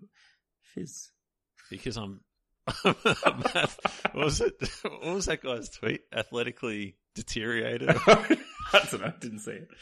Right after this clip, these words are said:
Speaker 1: Didn't see it.
Speaker 2: Easton Wood.
Speaker 1: Oh, yeah, yeah, yeah, yeah, yeah, yeah.
Speaker 2: Yeah. Athletically declined.
Speaker 1: <laughs>
Speaker 2: Something like that, yeah.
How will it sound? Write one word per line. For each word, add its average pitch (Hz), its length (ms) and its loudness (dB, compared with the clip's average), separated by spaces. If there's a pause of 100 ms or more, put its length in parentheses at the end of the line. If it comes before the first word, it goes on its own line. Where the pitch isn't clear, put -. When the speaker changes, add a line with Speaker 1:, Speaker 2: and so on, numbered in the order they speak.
(320)
Speaker 1:
Didn't 110 240 -4
see 120 120 -6
it. 113 140 0
Speaker 2:
Easton 110 340 0
Wood. 120 220 2 (300)
Speaker 1:
Oh, 180 260 12
yeah, 143 260 12
yeah, 127 160 8
yeah, 113 220 2
yeah, 107 100 0
yeah, 101 260 -6
yeah. 92 180 -10 (420)
Speaker 2:
Yeah. 104 240 -2 (500)
Athletically 147 540 2
declined. 117 640 2
Speaker 1:
<laughs> - 1120 0
Speaker 2:
Something 120 260 -4
like 110 180 0
that, 107 300 0
yeah. 107 220 -2